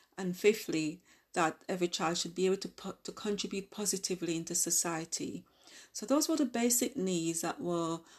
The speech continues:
outlined in terms of how, how we can measure whether a child's needs was being met. And I suppose part of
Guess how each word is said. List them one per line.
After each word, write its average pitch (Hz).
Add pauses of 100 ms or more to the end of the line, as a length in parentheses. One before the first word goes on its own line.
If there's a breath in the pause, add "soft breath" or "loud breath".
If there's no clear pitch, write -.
(160 loud breath)
outlined 180
in 170
terms 180
of - (220)
how, 175 (480 soft breath)
how 196
we 185
can 185
measure 180
whether 170
a 165
child's 170
needs 165
was 165
being 165
met. - (460 loud breath)
And 185 (180)
I 190
suppose 196
part 208
of 196